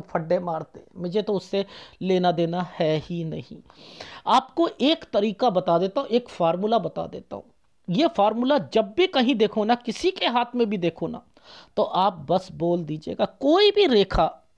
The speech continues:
यहाँ से अगर डार्क हो जाती है, जैसे ये डार्क है, ये अकेले व्यक्ति की नहीं है। ये तो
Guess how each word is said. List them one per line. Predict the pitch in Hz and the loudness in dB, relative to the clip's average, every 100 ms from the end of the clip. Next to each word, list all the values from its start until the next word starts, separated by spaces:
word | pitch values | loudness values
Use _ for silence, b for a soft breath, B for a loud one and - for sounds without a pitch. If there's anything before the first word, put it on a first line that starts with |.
| - | -14
यहाँ | 147 131 185 214 320 381 | -8 -2 0 2 2 2
से | - 381 349 | 2 2 4
अगर | 285 247 302 185 139 | 2 2 2 0 2
डार्क | 185 220 240 - | 6 6 4 2
हो | 196 | 2
जाती | 190 196 220 | 2 2 2
है, | 220 175 | 0 2
जैसे | 180 190 220 | 0 0 -2
ये | 165 185 | 0 0
डार्क | 156 156 151 - - | 2 2 0 -6 -20
है, | - _ _ _ _ _ b b b b _ - | -20 _ _ _ _ _ b b b b _ -12
ये | 160 214 247 254 247 - _ - | -6 -4 -2 -2 -2 -4 _ -12
अकेले | 151 - _ _ - 190 220 208 208 214 | -12 -12 _ _ -6 -4 0 0 2 0
व्यक्ति | 180 180 - 190 | -2 -6 -6 -10
की | - 190 185 | -6 -6 -4
नहीं | 156 151 190 180 | -4 -4 -4 -2
है। | |
ये | 226 214 330 359 | 0 2 2 2
तो | 370 | 0